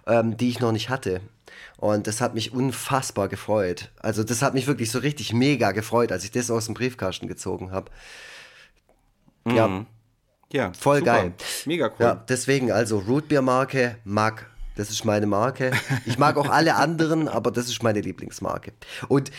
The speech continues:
Speaker 1: zu
Speaker 2: Mm,
Speaker 1: Doktor
Speaker 2: also M U G.
Speaker 1: M U G,
Speaker 2: Okay.
Speaker 1: genau,
Speaker 2: Mhm.
Speaker 1: da ist so ein, so ein, äh, Pitbull vorne drauf. Ähm,
Speaker 2: Okay.
Speaker 1: ähm, und zu Doktor Pepper Zero, ich weiß nicht, ob du, ähm,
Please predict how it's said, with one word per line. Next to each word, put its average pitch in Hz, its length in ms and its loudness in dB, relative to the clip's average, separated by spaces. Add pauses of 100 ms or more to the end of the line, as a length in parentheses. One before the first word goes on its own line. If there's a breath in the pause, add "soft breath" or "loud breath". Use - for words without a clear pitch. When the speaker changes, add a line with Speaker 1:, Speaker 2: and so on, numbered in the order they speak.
(200 loud breath)
Speaker 1:
zu 101 140 2
Speaker 2:
Mm, 113 80 2
Speaker 1:
Doktor 139 300 4
Speaker 2:
also 110 180 -2
M 127 200 0
U 110 140 -4
G. 95 160 -2
Speaker 1:
M 143 140 6
U 151 80 4
G, 120 140 0
Speaker 2:
Okay. 92 40 -2
Speaker 1:
genau, 110 220 4
Speaker 2:
Mhm. 117 60 0
Speaker 1:
da 127 40 6
ist 131 160 0
so 135 120 2
ein, 127 120 2
so 117 180 0
ein, 113 140 2
äh, 107 220 2
Pitbull 127 400 0
vorne 92 260 -2
drauf. - 380 -8 (500 loud breath)
Ähm, 104 460 2
Speaker 2:
Okay. 98 320 -2 (540)
Speaker 1:
ähm, 123 320 4
und 123 220 2
zu 123 220 0
Doktor 127 340 2
Pepper 127 640 4
Zero, 160 540 2
ich 123 180 -2
weiß 151 220 4
nicht, 175 180 0
ob 127 260 -2
du, 120 320 2
ähm, 107 440 0